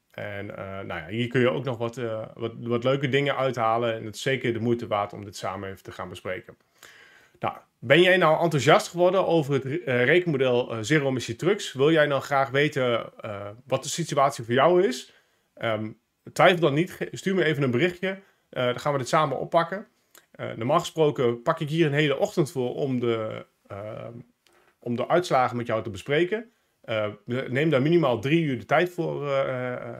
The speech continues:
maar vaak zit ik ook langer. Dus het kan best zijn dat ik vier of soms wel, in sommige gevallen, het is me best een keertje overkomen, dat we ergens zes uur lang hebben zitten praten over alles wat met zero-emissie trucks te maken heeft.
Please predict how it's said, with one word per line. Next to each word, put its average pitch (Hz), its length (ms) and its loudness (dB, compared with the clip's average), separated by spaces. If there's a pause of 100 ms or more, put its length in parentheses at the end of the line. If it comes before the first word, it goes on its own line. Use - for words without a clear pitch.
maar 117 320 -2
vaak 135 340 2
zit 143 180 -4
ik 123 80 -14
ook 117 140 -2
langer. 120 340 0
Dus - 480 -18
het - 0 -
kan 123 140 -2
best 123 160 0
zijn 127 180 -2
dat 120 80 0
ik 113 80 -4
vier 123 360 -2
of - 100 -14
soms 120 240 -4
wel, 107 220 -2
in 107 80 -6
sommige 117 280 -6
gevallen, 110 220 -2
het 107 120 -8
is - 60 -14
me 104 100 -6
best 117 200 -4
een 120 60 -6
keertje 110 240 -6
overkomen, 107 380 -6
dat 104 100 -6
we 104 80 -6
ergens 101 340 -8
zes 143 300 0
uur 131 120 -2
lang 120 200 -2
hebben 113 180 -6
zitten 104 200 -12
praten 110 460 -6 (300)
over 113 220 -6
alles 123 220 -4
wat 117 160 -8
met 104 140 -10
zero-emissie 104 480 -8
trucks 139 220 -12
te - 80 -12
maken 85 300 -10
heeft. - 300 -12